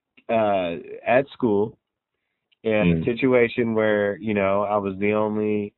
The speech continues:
Speaker 1: uh, only black kid in class and definitely, n-, you know, not many black folks in, in the entire school. And I was waiting for, um, uh, the bus,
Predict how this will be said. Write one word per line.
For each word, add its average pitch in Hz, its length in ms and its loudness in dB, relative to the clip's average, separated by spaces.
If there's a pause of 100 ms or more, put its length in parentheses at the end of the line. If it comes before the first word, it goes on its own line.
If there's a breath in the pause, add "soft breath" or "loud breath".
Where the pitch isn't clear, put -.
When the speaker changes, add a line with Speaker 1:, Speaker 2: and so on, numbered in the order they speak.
(580)
Speaker 1:
uh, 98 380 0
only 139 300 4
black 139 320 2
kid 123 340 -2
in 110 180 -4
class 104 480 0 (160)
and 95 420 -4
definitely, 101 1040 -2 (800)
n-, 107 240 -4
you 113 160 -2
know, 95 300 -2 (580)
not 113 400 0
many 104 260 -2
black 95 380 -2
folks 95 320 -2 (120)
in, 98 320 -6
in 98 140 -4
the 95 120 0
entire 95 360 -2
school. 90 500 -6 (800)
And 90 120 -4
I 90 80 0
was 87 100 -4
waiting 104 440 0
for, 98 720 0 (100)
um, 87 680 -2 (1120)
uh, 82 520 0
the 92 100 -2
bus, 98 520 2